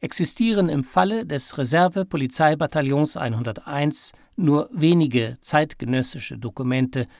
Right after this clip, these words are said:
noch dazu keine, bei denen es explizit um die Mordeinsätze geht.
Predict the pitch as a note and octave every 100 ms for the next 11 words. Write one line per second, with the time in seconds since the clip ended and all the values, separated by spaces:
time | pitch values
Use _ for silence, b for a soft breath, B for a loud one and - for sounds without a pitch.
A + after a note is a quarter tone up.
0 | b b b _ D#3 - C#3+ - C3+ D#3
1 | D3 D3+ E3+ B B B _ D3+ D3 C3+
2 | D3+ D3 D3+ C#3+ - D3 - - D3 -
3 | G#3 F3+ - - D#3+ C3+ B2+ C3 C#3+ D3
4 | C3+ - - C3+ B2 A2 A2 - - F#2+
5 | A2 -